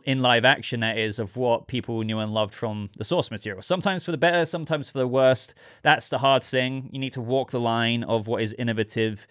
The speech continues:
uh, and creative and not deviate. But yeah, I think Under the Red Hood can happen in an innovative way in the D C U.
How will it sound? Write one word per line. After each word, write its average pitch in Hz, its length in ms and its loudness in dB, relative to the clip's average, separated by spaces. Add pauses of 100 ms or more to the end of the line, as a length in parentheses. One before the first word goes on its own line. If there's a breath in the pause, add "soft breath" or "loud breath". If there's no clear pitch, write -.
(360 soft breath)
uh, 107 320 4
and 110 140 -4
creative 113 720 -2
and 110 320 -2 (180)
not 127 300 -4
deviate. 123 680 -2
But 160 140 4
yeah, 139 320 2 (120)
I 135 80 4
think 151 300 -2
Under 147 200 0
the 127 100 -4
Red 135 200 2
Hood 123 220 -4
can 123 180 -4
happen 110 720 -2 (100)
in 135 220 2
an 123 180 -2
innovative 120 600 -2
way 117 260 0
in 110 520 -8
the 117 120 -8
D 113 160 -6
C - 160 -8
U. 104 340 -8